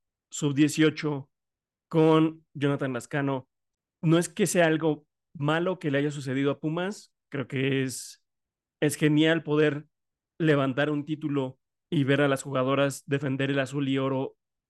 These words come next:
en una final y, y consagrarse, pero creo que llegó en el peor momento posible porque se combinó con la salida de Karina Báez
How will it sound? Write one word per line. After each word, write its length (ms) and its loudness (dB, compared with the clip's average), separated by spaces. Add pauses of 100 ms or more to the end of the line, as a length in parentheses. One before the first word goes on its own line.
(120)
en 200 -2
una 220 -2
final 460 -4
y, 440 -6
y 120 -8
consagrarse, 720 0 (400)
pero 180 4
creo 140 0
que 140 0
llegó 380 0
en 160 0
el 180 -6
peor 540 2 (160)
momento 680 -4
posible 720 -2 (680)
porque 760 0
se 240 -6
combinó 460 0
con 180 -2
la 80 -2
salida 640 -4 (380)
de 160 -4
Karina 340 0
Báez 440 -2